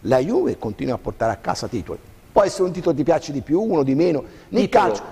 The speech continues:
Speaker 1: nel,
Speaker 2: titolo.
Speaker 1: nel calcio conta i titoli, che sia lo scudetto, che sia la Coppa delle Coppe, che sia la Coppa Italia, che sia la, la Coppa, la, la Supercoppa, compra i ti-, conta i titoli,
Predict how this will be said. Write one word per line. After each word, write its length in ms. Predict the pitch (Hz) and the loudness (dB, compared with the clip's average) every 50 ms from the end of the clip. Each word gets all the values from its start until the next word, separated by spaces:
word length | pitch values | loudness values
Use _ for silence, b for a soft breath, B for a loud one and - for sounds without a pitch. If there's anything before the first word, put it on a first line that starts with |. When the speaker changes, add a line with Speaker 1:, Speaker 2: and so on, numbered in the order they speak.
| - - - | -18 -6 -2
Speaker 1:
nel, 120 | 175 202 | -2 0
Speaker 2:
titolo. 240 | 240 - 113 98 87 | 0 0 -2 -4 -2
Speaker 1:
nel 200 | 180 214 226 214 220 | 0 0 0 0 2
calcio 380 | - 214 175 165 - - 180 - | 2 2 2 0 -4 -10 -12 -8
conta 260 | - 208 214 - 208 | -8 -6 -6 -4 -6
i 40 | 202 | -6
titoli, 380 | - 202 - - 76 - 62 - - - - _ - - - | -8 -10 -14 -14 -14 -14 -16 -16 -18 -20 -20 _ -20 -14 -4
che 120 | - 160 151 | -2 -2 0
sia 180 | - - 170 | 2 2 2
lo 80 | 160 151 | 2 2
scudetto, 540 | - - - 143 135 139 139 135 - - 127 | 0 0 0 2 2 2 2 0 0 -2 -2
che 80 | 135 | -2
sia 180 | 135 - 156 143 | 0 4 4 4
la 120 | 135 127 | 4 4
Coppa 300 | - 135 139 135 - 139 | 4 4 2 2 2 0
delle 160 | 127 131 131 | 0 0 0
Coppe, 340 | 117 - 135 135 131 - 139 | 2 2 2 0 0 0 -2
che 100 | 127 123 | -2 -2
sia 180 | 117 - 160 139 | -2 0 2 2
la 60 | 135 | 2
Coppa 260 | 120 139 131 - - | 2 0 -2 -2 -4
Italia, 360 | 139 117 147 139 135 135 143 | 0 2 4 4 4 2 0
che 100 | 127 131 | 0 -2
sia 160 | 120 - - 131 | -2 0 0 2
la, 140 | 131 127 B B B B | 2 2 B B B B
la 120 | - - 131 | -2 -2 0
Coppa, 260 | - - - - 143 127 - 143 139 B B B B | 2 0 0 2 0 0 0 -2 -4 B B B B
la, 200 | - 131 139 127 | 2 2 2 2
la 160 | 143 139 123 | 2 0 -2
Supercoppa, 600 | - 147 123 127 127 - - 135 - - - - - - - | 0 0 2 2 2 4 2 0 0 -2 -12 -20 -20 -2 2
compra 460 | - 208 247 254 240 - - 254 247 | 4 4 4 4 2 -2 0 0 0
i 80 | 240 | 0
ti-, 120 | - - - - - | 0 -4 -14 -10 -4
conta 260 | - 233 240 240 254 | -2 -2 0 0 -2
i 40 | 240 | -2
titoli, 260 | 208 220 - - - | -2 -2 -4 -4 -8